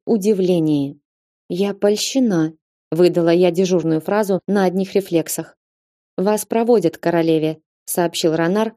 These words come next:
и провёл по вплавленному в стол кристаллу связи рукой. Раздался мелодичный перезвон, и спустя миг на пороге с поклоном появился высокий худощавый молодой человек в чёрной ливрее с серебряной оторочкой.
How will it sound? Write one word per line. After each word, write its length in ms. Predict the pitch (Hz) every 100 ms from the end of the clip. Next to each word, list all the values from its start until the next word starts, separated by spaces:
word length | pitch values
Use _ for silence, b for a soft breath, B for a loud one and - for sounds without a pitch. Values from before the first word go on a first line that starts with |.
| _ _
и 100 | 240
провёл 380 | 240 240 254 285
по 140 | 185
вплавленному 720 | 185 - 233 262 202 180 180 185
в 60 |
стол 280 | - 240 214
кристаллу 500 | 196 185 185 185 160
связи 420 | - 196 285 226
рукой. 560 | 226 208 - 160 139 - _ _ -
Раздался 480 | 214 233 349 349
мелодичный 560 | 254 226 208 285 - 262
перезвон, 600 | 254 247 196 185 160 151 _ _ -
и 60 |
спустя 440 | 185 165 165 175 165
миг 340 | 202 254 - -
на 140 | 185
пороге 540 | 185 180 233 220 165 - _
с 100 | -
поклоном 640 | - 233 233 294 302 202
появился 560 | 185 175 185 302 294 226
высокий 500 | 190 190 311 330 269
худощавый 640 | - 175 175 - 311 269
молодой 360 | 226 185 185 294
человек 580 | - 240 226 185 175 - _ _ _
в 80 | -
чёрной 360 | 175 160 160
ливрее 580 | 156 165 170 254 208 - _ _
с 100 | -
серебряной 640 | 202 208 262 247 226 214 -
оторочкой. 720 | 185 180 165 147 - 160